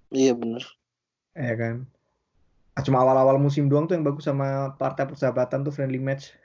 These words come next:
Speaker 2: Ngegolin terus.
Speaker 1: Iya.
Speaker 2: Kelasnya
Speaker 1: Iya, bener.
Speaker 2: Vera berarti, anjir. <laughs>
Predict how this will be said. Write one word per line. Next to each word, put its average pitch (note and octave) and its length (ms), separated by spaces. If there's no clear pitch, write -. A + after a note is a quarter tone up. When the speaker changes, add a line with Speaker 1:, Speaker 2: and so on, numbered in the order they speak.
Speaker 2:
Ngegolin B2 340
terus. C3+ 220
Speaker 1:
Iya. A#2+ 240
Speaker 2:
Kelasnya C3+ 380
Speaker 1:
Iya, A#2+ 60
bener. A2 200
Speaker 2:
Vera C#3 340
berarti, C#3+ 340
anjir. C#3 260
<laughs> - 360